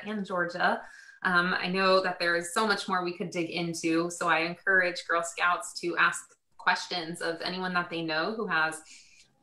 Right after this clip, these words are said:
who has a career related to the outdoors or is retired from a career related to the outdoors, because there's so much that can inspire you.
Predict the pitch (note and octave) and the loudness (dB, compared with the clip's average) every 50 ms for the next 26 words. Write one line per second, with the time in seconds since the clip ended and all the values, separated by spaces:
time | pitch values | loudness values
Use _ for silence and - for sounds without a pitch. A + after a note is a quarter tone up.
0 | - - G#3+ - F#3 E3+ G#3+ G3+ G3 F#3+ F3+ - - - F#3 F3 E3+ F3 F3+ F#3+ | -14 -8 -8 -6 -4 0 0 4 4 2 2 0 -2 -2 -2 0 0 0 2 2
1 | F#3 E3+ E3 D#3+ E3 D#3+ F3 E3 - F#3+ D#3 - - D#3+ D#3 - - A3+ A3+ A3 | 2 2 2 0 0 0 -2 -2 -2 -4 -2 0 0 0 -2 -2 0 2 4 6
2 | G#3 G#3 G3+ G3+ G3+ G#3 G#3 - - D#3+ D3+ D3+ D#3 E3 E3+ E3+ - G3 G3 G3 | 8 8 8 8 6 4 2 0 0 0 0 0 -2 -4 -4 -2 2 2 2 2
3 | G3 G3 F#3+ - F#3+ F#3+ F#3 F#3 _ - G3+ G3 G3 F#3+ F#3 F#3 F#3 - - G3+ | 0 -2 -6 -8 -10 -8 -8 -10 _ -6 -4 -2 0 0 0 0 -2 -4 -6 -6
4 | G#3 G3+ F#3+ F#3 F#3 F#3 F3+ F#3 F#3 F#3 F#3 F3+ - - - G3+ F#3 F3+ F3+ F#3 | -6 -4 -4 -6 -6 -8 -10 -10 -6 -2 0 0 0 0 -2 -2 2 2 2 2
5 | F3+ - - _ _ _ _ _ _ _ _ _ - - - - - G3 F#3+ G#3 | 0 -6 -12 _ _ _ _ _ _ _ _ _ -20 -20 -12 -4 -4 -2 0 0
6 | G3 F3+ G3 G3 F#3+ G3 - G#3 G#3 G#3+ G#3+ G#3+ G3 F3 - - - - F3+ F3+ | 0 2 4 2 2 2 4 4 4 6 6 6 6 4 4 -2 -2 -2 -2 -2
7 | - - F#3 F3 F3 E3+ - - - D#3+ D#3 D#3+ D#3 D#3 D#3+ D3+ - - - - | -2 -4 -8 -8 -8 -8 -6 0 0 2 2 2 -2 -4 -6 -8 -8 -8 -8 -8
8 | F#3 | -10